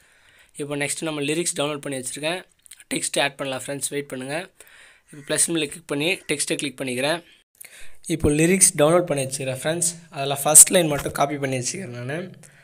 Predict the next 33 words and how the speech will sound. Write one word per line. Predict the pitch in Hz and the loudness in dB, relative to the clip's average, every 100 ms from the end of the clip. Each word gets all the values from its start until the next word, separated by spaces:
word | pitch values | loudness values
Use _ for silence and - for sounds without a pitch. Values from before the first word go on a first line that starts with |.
| _ _ | _ _
"நீருக்குள்ளே | 143 156 160 156 156 151 151 147 147 | -2 0 0 -2 -2 0 2 2 2
மூழ்கினாலும்" | 147 147 147 139 139 135 135 | -2 -2 -4 -6 -6 -6 -8
இருக்குது | 131 127 | -8 -10
பார்த்தீங்களா, | 123 123 131 | -10 -4 -2
அதை | 131 131 | -2 -2
காப்பி | 131 135 | -2 -2
கொடுத்துட்றேன். | 120 - 123 131 170 - - - - _ - | -4 -6 -6 -6 -6 -12 -18 -16 -18 _ -2
காப்பி | 151 151 | 0 0
பண்ணிவிட்டு | 139 135 135 170 208 - _ _ _ - | -4 -6 -4 -4 -6 -14 _ _ _ -6
அதில் | 143 139 | -4 -2
போய் | 160 160 | -4 0
பேஸ்ட் | 165 160 - | 0 0 -2
கொடுத்துட்றேன் | 123 123 123 - | -6 -6 -8 -6
ஃப்ரெண்ட்ஸ். | 139 160 - - - _ | -6 -2 -4 -6 -20 _
பேஸ்ட் | 165 160 156 | -2 -2 -2
கொடுத்துட்டு | 135 131 214 | -4 -6 -6
அந்த | 208 143 143 | -6 -6 -4
"நீருக்குள்ளே" | 151 160 156 151 147 | -2 -2 -4 -2 -2
இருக்குது | 147 135 139 | -2 -4 -8
பார்த்தா, | 135 131 | -6 -4
"மூழ்கினாலும்" | 147 160 151 143 139 139 139 | -2 -2 -2 -4 -6 -6 -8
இருக்குது | 131 127 | -10 -10
பார்த்தா, | 127 123 | -8 -6
செலக்ட் | - 147 147 - | -4 -6 -8 -10
கொடுத்துட்டு | 123 135 160 160 | -10 -8 -8 -6
கட் | - - | -8 -8
கொடுத்துட்றேன். | 151 143 131 143 196 226 - - - - - | -10 -6 -4 -2 -2 -4 -18 -20 -20 -16 0
கட் | 196 196 | 0 0
கொடுத்துட்டு | 262 - 170 220 349 349 - - | -6 -6 -4 -2 -4 -8 -14 -8
இப்போ | 175 165 | -4 0
கலர் | 277 190 175 | 2 2 0
வந்து | 180 196 | -2 -2
நான் | 180 | -2